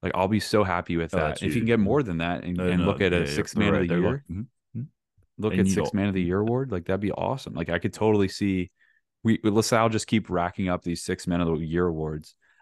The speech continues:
Speaker 1: Um, that'd be cool if it, it, he, he got it done as a freshman. Um, he has that type of confidence.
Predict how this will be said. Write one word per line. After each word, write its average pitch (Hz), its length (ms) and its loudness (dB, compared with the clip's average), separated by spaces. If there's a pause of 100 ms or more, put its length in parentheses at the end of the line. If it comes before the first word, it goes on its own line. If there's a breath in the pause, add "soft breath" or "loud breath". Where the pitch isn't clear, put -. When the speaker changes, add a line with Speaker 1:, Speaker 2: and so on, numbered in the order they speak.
(100)
Speaker 1:
Um, 78 420 -2 (260)
that'd 85 160 2
be 87 100 0
cool 87 200 -2
if 78 80 -6
it, 82 200 -2
it, 85 220 -2
he, 87 180 -6 (140)
he - 100 -12
got 85 220 -2
it 80 80 -6
done 85 180 -2
as 80 120 -4
a - 40 -12
freshman. - 500 -10 (160)
Um, 78 360 -6 (300)
he 117 160 4
has 101 260 0
that 95 160 2
type 90 180 -2
of 87 80 -2
confidence. 78 560 -8